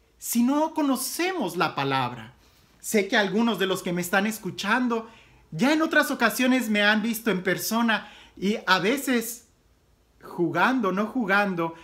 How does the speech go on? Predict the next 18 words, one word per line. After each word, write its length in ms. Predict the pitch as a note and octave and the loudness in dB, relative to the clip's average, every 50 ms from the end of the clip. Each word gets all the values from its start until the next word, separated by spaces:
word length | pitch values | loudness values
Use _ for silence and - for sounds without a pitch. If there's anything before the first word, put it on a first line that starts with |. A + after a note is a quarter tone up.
| - - _ - | -20 -20 _ -4
cuando 240 | - E3 E3 E3+ | -2 -2 0 0
me 120 | E3+ E3+ F3+ | 0 2 0
hacen 240 | G3+ A3 A#3+ A3 - | 0 2 0 0 0
preguntas 520 | - F#3+ F3+ F3 G3 G#3 - G#3 F#3+ F3 | 0 -2 0 0 0 0 0 0 0 0
muy 200 | F#3+ G3 G3+ G3 | 0 -2 -2 -2
teológicas, 960 | G3 - F3 E3 D#3 D#3 F3 G#3+ A#3 A#3 - A#3 A3+ - G3+ G3 F#3+ F#3+ - - - - - - _ _ | -4 -6 -6 -4 -2 -2 -2 -2 -2 -2 -4 -4 -2 0 0 0 0 -4 -10 -18 -20 -20 -20 -20 _ _
yo 120 | - G3 G#3+ | -2 0 2
me 120 | A3 A3+ | 2 2
detengo, 680 | G#3+ G#3 G#3 G#3 A3 G#3+ A3+ A3+ A3+ A#3 A#3+ A#3 - - - | 2 0 0 0 0 0 2 2 2 0 0 -2 -6 -12 -8
se 120 | - G#3 | -2 0
las 200 | G3 G#3+ A3 A3 | 2 2 2 0
explico 440 | B3 A3+ - - - A#3+ B3 B3 - | -2 -6 -6 -4 -2 -2 -2 0 0
y 40 | A#3+ | 0
les 120 | A#3 A3+ | 0 0
digo: 240 | G#3 A#3+ A3+ A3+ A3 | 0 0 0 0 0
"Pero 160 | A#3+ A3+ A3 | 0 0 2
a 60 | A3 A3 | 2 2
ver, 260 | A3 A3+ A#3 A#3 | 0 -2 -2 -4